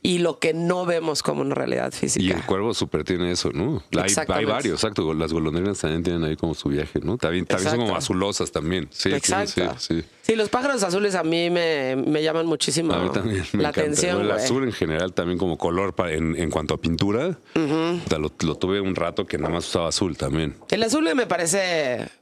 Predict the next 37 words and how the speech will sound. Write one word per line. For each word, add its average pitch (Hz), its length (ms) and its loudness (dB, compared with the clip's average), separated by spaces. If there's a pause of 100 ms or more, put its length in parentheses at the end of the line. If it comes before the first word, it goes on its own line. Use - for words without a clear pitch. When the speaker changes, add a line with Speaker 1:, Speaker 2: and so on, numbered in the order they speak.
(240)
Speaker 1:
un, 185 300 -2
un 190 180 0
color 180 560 0 (800)
importante. 156 560 0
Speaker 2:
Sí. - 400 0 (240)
Speaker 1:
¿No? 156 360 0
Speaker 2:
Sí, 82 260 0
sí, 76 120 0
sí. 73 240 -2 (120)
Speaker 1:
Y - 80 -4
lo 180 120 -4
usas 196 280 -2
mucho 208 420 -2
tú. 170 280 -4 (120)
Speaker 2:
Sí, 82 220 0
mucho. 78 320 -4
Speaker 1:
Aunque 165 200 0
últimamente 202 540 0
has 165 80 -4
estado 180 260 0
usando 175 280 0
también 165 340 0
mu-, 170 200 0
unos 175 360 0
colores 175 540 0
que, 147 400 0 (1600)
que 208 140 2
no 240 120 2
me 269 80 2
hubiera 262 140 2
imaginado 190 600 0
en 196 100 0
un 196 100 -2
principio 190 540 0
que 175 100 -2
utilizarías. 160 960 0
Speaker 2:
Sí. 85 400 6